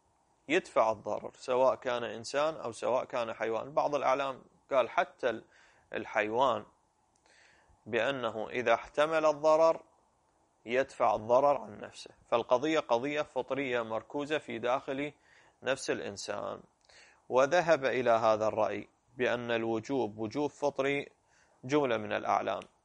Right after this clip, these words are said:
مثل المحقق الأصفهاني في نهاية الدراية، والسيد الحكيم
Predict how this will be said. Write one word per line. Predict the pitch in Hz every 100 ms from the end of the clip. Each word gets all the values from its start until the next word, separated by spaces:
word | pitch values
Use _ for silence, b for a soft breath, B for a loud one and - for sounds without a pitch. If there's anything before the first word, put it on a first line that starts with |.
| _
مثل | 139 -
المحقق | 120 107 - 120 131 -
الأصفهاني | 123 120 - 113 123 120 113 - _
في | -
نهاية | 110 107 117 110
الدراية، | 110 110 107 107 107 107 - _ _ b b b b -
والسيد | 110 117 120 120
الحكيم | 110 113 - 120 113